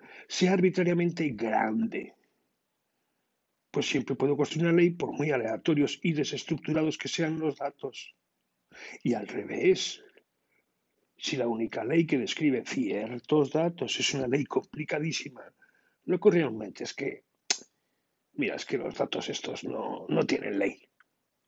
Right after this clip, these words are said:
O sea, hay cierto, pf, caos aquí que no eres capaz de reconocer. De ninguna manera, porque no hay orden. Ojo a esto, ¿eh? No hay orden.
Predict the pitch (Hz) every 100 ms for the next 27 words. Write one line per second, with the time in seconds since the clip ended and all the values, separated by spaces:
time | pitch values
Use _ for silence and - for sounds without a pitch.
0 | _ - - - - 101 - - - -
1 | - - - - - - _ - _ _
2 | _ _ _ - 117 113 - 123 - 135
3 | 123 107 - - - - 190 - - -
4 | 220 151 - - - _ - - _ -
5 | - - _ _ _ _ _ _ - 127
6 | 113 113 104 - 135 117 - 143 175 160
7 | 175 147 117 104 - - - 156 185 -
8 | - _ _ - _ _ _ 180 - -
9 | 147 120 - - - - 135 214 208 _
10 | _ _ _ _ _ _ _ _ _ _
11 | _ _ _ _ - 135 139 135 135 127
12 | 120 117 113 110 104 - 208 -